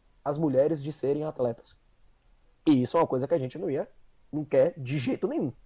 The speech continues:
né? Não é, não só não ia querer, como a gente não quer de forma alguma. Então, entramos em contato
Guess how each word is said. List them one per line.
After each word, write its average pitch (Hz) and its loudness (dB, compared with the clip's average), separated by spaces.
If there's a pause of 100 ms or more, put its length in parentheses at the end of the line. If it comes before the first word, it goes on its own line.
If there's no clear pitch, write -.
né? 117 -10
Não - -6
é, 185 -4
não 165 -4
só 147 0
não 160 4
ia 127 4
querer, 160 2 (320)
como 156 4
a 165 6
gente 165 2
não 180 4
quer 156 2
de 196 -4
forma 185 0
alguma. 127 -2 (1040)
Então, 196 2
entramos 196 6
em 233 4
contato 180 2